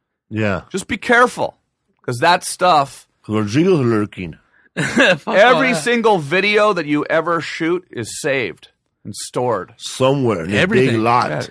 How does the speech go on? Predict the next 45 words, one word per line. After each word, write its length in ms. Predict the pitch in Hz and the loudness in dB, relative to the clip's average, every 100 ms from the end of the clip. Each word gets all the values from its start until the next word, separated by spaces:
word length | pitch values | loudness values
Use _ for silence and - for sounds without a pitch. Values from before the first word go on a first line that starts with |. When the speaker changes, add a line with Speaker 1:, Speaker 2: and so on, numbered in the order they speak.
| 131 | -2
Speaker 2:
Google, 480 | 170 226 196 131 107 | 2 2 2 2 2
they're 140 | 113 | -2
building 520 | 127 170 139 123 123 135 | 0 0 0 -4 -8 -10
huge 400 | 156 208 156 139 | -6 -6 -6 0
databases 760 | 147 180 151 113 101 104 98 | 2 2 0 -2 -4 -8 -4
out 120 | 117 87 | -4 -4
in 80 | |
Utah 480 | 104 139 - 151 117 | -6 -6 -4 -2 -2
or 80 | 98 | -2
something 280 | - 95 139 | -8 -12 -4
Speaker 3:
Well, 140 | 143 | -2
Speaker 2:
like 80 | 139 | -2
that. 40 | 117 | -4
Speaker 3:
the 60 | 120 | -4
government's 500 | 139 254 254 135 - | -2 -2 -2 -4 -4
doing 180 | 131 120 | -6 -6
that. 80 | |
It's 80 | 120 | -6
about 180 | 131 113 | -6 -6
seven 280 | - 151 147 | -4 -6 -4
fi-, 280 | 175 147 - | -6 -6 -12
football 300 | - 160 208 | -6 2 4
Speaker 2:
Everything. 180 | 208 | 4
Speaker 3:
fields 240 | 170 160 143 | 2 -2 0
long. 420 | 151 190 151 143 - | 0 0 -2 -6 -2
Speaker 2:
Yeah. 280 | 202 185 95 | 2 2 0
Speaker 3:
And 120 | 123 | -4
it's 160 | 123 | -6
just 160 | 147 - | -8 -8
fucking 280 | 143 131 123 | -8 -8 -10
stacking 400 | - 135 127 120 | -6 -6 -6 -6
mad 240 | 127 135 | -2 -2
information, 480 | 135 123 151 180 123 | -4 -8 -10 -10 -6
all 140 | 180 | -4
that 160 | 147 - | -4 -8
shit. 260 | - 104 - | -14 -12 -4
Speaker 2:
Oh, 140 | 135 117 | 0 2
yeah. 240 | 98 110 _ | 0 -4 _
So 120 | - 120 | -6 -2
Speaker 3:
Whenever 140 | 143 | 2
Speaker 2:
if 40 | |
Speaker 3:
you 60 | 202 | 4
do 20 | |
Speaker 2:
you're 80 | 220 | 6
Speaker 3:
something 220 | 208 196 | 8 6